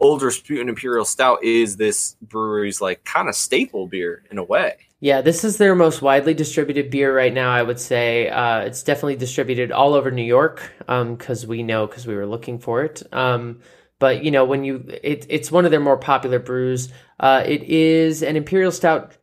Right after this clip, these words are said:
Speaker 2: brewed in the English tradition. Um, it's, so it's a rich, intense brew with big, complex flavors and a warming finish. Uh, it is nine percent A B V with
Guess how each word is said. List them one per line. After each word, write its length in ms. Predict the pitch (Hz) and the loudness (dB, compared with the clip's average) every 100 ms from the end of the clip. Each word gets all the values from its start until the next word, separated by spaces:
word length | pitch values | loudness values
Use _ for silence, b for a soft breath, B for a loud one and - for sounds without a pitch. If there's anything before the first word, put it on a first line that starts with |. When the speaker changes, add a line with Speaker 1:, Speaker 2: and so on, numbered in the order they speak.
| - | -2
Speaker 2:
brewed 300 | 165 170 165 | 2 4 4
in 240 | 147 151 | 0 -2
the 140 | 135 131 | -4 -4
English 480 | - 151 143 143 - | -4 -2 -2 -4 -6
tradition. 720 | 127 117 175 180 185 180 180 b b b b | -8 0 0 2 -2 -4 -8 b b b b
Um, 580 | 131 131 127 123 123 120 - _ - | 0 2 2 0 -4 -10 -14 _ -12
it's, 140 | 131 | -8
so 140 | - 135 | -2 -2
it's 140 | 127 | -2
a 40 | 123 | 0
rich, 280 | 160 160 | 2 0
intense 420 | - 135 - 170 165 | -6 -6 -2 -2 -2
brew 320 | 156 147 147 | -2 0 0
with 240 | 131 131 | -2 0
big, 260 | 143 135 127 | 2 0 0
complex 480 | 139 127 127 117 - | -4 -2 -2 -4 -4
flavors 540 | 139 135 123 123 117 | 0 0 2 0 -2
and 440 | - 120 117 113 - | -6 -4 -4 -6 -6
a 140 | 120 | -6
warming 460 | 120 135 170 151 123 | -2 2 2 2 -4
finish. 600 | - 123 117 123 - - b b b b b | -6 -4 -4 -6 -8 -18 b b b b b
Uh, 640 | - 123 120 120 113 113 - _ _ | -4 0 2 2 2 0 -4 _ _
it 300 | 139 151 - - | -2 -2 -2 0
is 720 | 147 135 131 160 156 - - _ _ _ _ - _ _ _ - | 2 4 2 0 -4 -10 -16 _ _ _ _ -20 _ _ _ -16
nine 540 | 131 143 165 196 214 | -4 2 4 4 0
percent 380 | 202 151 147 127 - | -2 -2 0 0 0
A 120 | 123 | -2
B 160 | 113 113 | -2 -4
V 540 | 131 156 165 165 - - | 0 2 0 -2 -8 -8
with 160 | 123 | -6